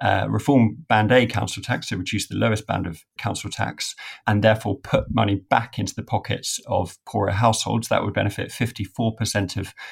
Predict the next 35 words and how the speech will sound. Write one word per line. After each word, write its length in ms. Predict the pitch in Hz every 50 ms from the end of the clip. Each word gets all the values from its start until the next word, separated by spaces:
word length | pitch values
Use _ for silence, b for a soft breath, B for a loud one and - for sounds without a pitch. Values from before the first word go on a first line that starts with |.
| B B -
households, 680 | - 101 101 - - 107 104 104 - - - - - b b b b b - -
uh, 200 | 104 95 101 - -
in 380 | - 107 98 92 95 95 95 -
the 60 | -
North 280 | 95 101 104 95 - -
East, 200 | 160 165 - -
for 120 | - 135
example, 360 | 127 - - 131 127 - 139 135
compared 300 | - 110 101 113 113 -
to 80 | -
just 180 | - - - -
four 300 | - - 151 143 127 113
percent 380 | - - 107 - 104 98 -
of 80 | 104 85
households 500 | 95 98 98 95 - - 104 98 82 -
in 260 | - 110 104 101 104
London. 480 | 113 117 113 101 92 101 - - 107 - B B B B B
So 240 | - - 127 131 131 131 B B B -
there 200 | 135 143 147 151
are 180 | 151 151 151 -
different 440 | - 175 165 - - 151 139 131 123
ways 380 | 127 123 117 107 101 104 - -
that 120 | 104 98 -
the 60 | 104
Chancellor 420 | - - 113 110 101 - - 110
can 160 | - - 101
use 260 | 104 113 117 117 110 -
the 60 | 107
tax 320 | - - 113 - - -
system 300 | - 101 - - 104 95
to 100 | - - -
aid 260 | 117 123 120 120 117
levelling 340 | 101 92 - 101 - - -
up, 240 | 101 104 - -
and 180 | 110 104 101 95